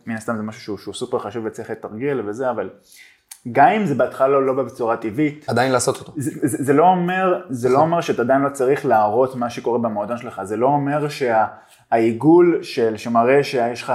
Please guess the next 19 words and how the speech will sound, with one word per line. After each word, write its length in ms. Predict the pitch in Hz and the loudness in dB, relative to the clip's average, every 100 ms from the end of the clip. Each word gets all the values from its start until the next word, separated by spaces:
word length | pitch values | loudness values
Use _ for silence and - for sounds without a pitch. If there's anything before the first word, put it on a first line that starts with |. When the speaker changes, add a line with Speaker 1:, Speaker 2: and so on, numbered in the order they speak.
| 131 | -4
Speaker 1:
סטורי 380 | - 139 147 | 2 2 2
פעיל, 360 | 139 123 156 147 | 2 4 4 2
לא 160 | 127 135 | 0 -2
צריך 280 | 151 139 - | -2 -6 -4
כל 240 | 151 147 | 2 4
הזמן 340 | 135 143 135 127 | 4 2 0 4
להיות 200 | 131 135 | 2 2
צבעוני, 600 | - 117 117 151 156 156 - - - | -4 -2 -2 -4 -4 -8 -20 -16 -6
ואתה 120 | 123 | 0
לא 80 | 135 - | 0 2
כל 120 | 139 | 2
הזמן 160 | 147 139 | 2 0
צריך 180 | 139 | 2
להראות 420 | 139 127 120 139 139 | 4 4 4 2 0
אנשים 300 | 123 135 139 | -8 -4 -2
מתאמנים 400 | 135 131 139 123 | 0 0 -2 -2
ואנשים 260 | 120 135 | -4 -4
מחייכים, 540 | 135 127 117 147 143 135 - - - _ _ _ - - | -6 -4 -4 -4 -6 -8 -14 -20 -20 _ _ _ -20 -8
זה, 240 | 120 139 | 6 6